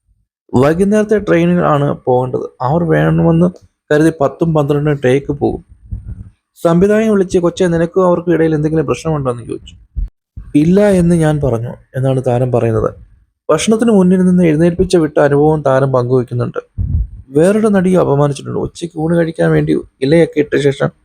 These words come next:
'നീ ഇവിടെ ഇരിക്കണ്ട, ഞങ്ങൾ സീനിയേഴ്സാണ്,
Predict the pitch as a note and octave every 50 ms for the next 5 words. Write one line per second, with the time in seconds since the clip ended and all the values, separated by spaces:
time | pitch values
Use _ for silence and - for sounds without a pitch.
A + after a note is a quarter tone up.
0 | _ _ _ - - - _ _ _ - B2+ B2+ D#3 F3 F3+ F3 E3+ F3 F3 E3+
1 | D#3 D3+ D#3 - E3 D3+ C#3+ D3 C#3+ C#3+ C#3 - - _ _ _ _ _ _ _
2 | _ - - C3+ C3+ C#3 D3+ E3+ E3 D#3 C#3+ C#3+ C3 C3 D3 D#3+ D#3 D#3+ D3 C#3
3 | C3+ C3+